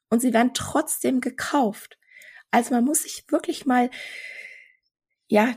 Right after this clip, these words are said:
die Perversität hinter diesem Marketing ins Gedächtnis rufen. Und das machen wir aber noch viel zu wenig, weil wir glauben das. Und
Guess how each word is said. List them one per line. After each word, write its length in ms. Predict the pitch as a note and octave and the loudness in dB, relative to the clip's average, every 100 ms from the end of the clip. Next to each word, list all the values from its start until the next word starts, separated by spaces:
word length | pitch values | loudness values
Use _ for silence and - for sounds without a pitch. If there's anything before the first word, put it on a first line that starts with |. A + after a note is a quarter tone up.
| - | -4
die 60 | |
Perversität 1000 | A3 A3+ A3+ A#3+ A3+ A3+ - F4 - - | -2 2 4 4 2 0 0 0 -2 -8
hinter 340 | - D4 E4+ D4+ | 0 2 2 0
diesem 360 | - - A#3 | 0 2 4
Marketing 800 | G#3+ A3+ - - - A#3 G3 F3+ _ _ _ _ _ _ _ _ _ _ | 4 4 0 -4 0 2 2 -2 _ _ _ _ _ _ _ _ _ _
ins 240 | - F#4+ - | 0 2 0
Gedächtnis 640 | D4+ A#3+ D4+ - D#4 - | 2 2 0 -4 -6 -2
rufen. 560 | A#3 A3+ - G3+ G#3+ _ _ _ _ _ _ _ _ _ _ - | -2 -2 -2 -4 -4 _ _ _ _ _ _ _ _ _ _ -2
Und 160 | G#3 | 2
das 140 | B3+ - | 2 4
machen 300 | C4 D#4+ E4 | 2 2 0
wir 140 | C4+ | 2
aber 140 | D4+ B3 | 2 2
noch 240 | B3+ C4 | 2 -2
viel 420 | - - D4+ F#4 | -10 4 6 6
zu 240 | - D4 C4 | 4 0 2
wenig, 400 | D4+ B3+ A3 - | 4 2 0 0
weil 160 | A#3 | 0
wir 80 | C4 | 0
glauben 500 | C4 B3+ D4 E4 A#3+ | 0 2 2 2 0
das. 260 | - - - | -2 -6 -6
Und 280 | - A#3+ | -2 -2